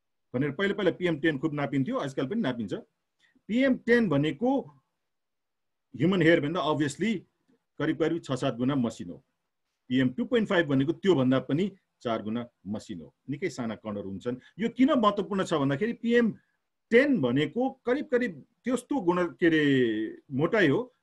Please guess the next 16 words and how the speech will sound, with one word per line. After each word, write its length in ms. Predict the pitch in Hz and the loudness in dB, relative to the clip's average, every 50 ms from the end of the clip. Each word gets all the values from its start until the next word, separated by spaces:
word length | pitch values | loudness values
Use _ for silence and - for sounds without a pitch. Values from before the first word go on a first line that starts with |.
| - 127 | -6 -4
जुन 120 | 185 208 | -2 0
चाहिँ 120 | 233 233 | 0 0
हामीले 200 | 165 156 170 185 | 0 0 0 -2
सास 300 | 175 - - 226 240 - | -2 -2 -2 -4 -4 -2
फेर्दाखेरि 420 | - - 180 165 160 139 151 190 220 | 0 0 2 2 2 2 0 0 0
शरीरभित्र 600 | - - 175 170 180 165 - - 107 - 139 131 | 0 2 4 4 4 4 2 -2 -6 -4 -4 -4
जान्छ, 280 | 107 107 92 87 - - _ _ _ _ _ - 139 | -4 -6 -8 -10 -14 -20 _ _ _ _ _ -12 -10
अथवा 220 | 143 143 196 165 | -4 -2 0 0
हाम्रो 340 | 147 139 180 190 214 202 _ _ _ - | 2 2 2 0 -2 -2 _ _ _ -6
यो 60 | 147 143 | -4 -2
nasal 460 | 147 156 170 170 151 175 139 113 - _ _ _ _ _ _ _ - - _ - - | 0 2 2 2 4 2 2 0 -2 _ _ _ _ _ _ _ -20 -20 _ -10 -4
हेयरहरू 420 | 120 139 156 180 160 139 127 139 | 2 4 4 6 6 4 2 2
जुन 180 | 127 139 139 127 | 2 0 0 0
छ 80 | 143 | -2
त्यसमा 440 | 190 226 170 151 139 131 - 139 135 | -4 -4 -6 -8 -10 -8 -4 -4 -4
चाहिँ 240 | 131 147 139 127 | -2 -2 -2 -4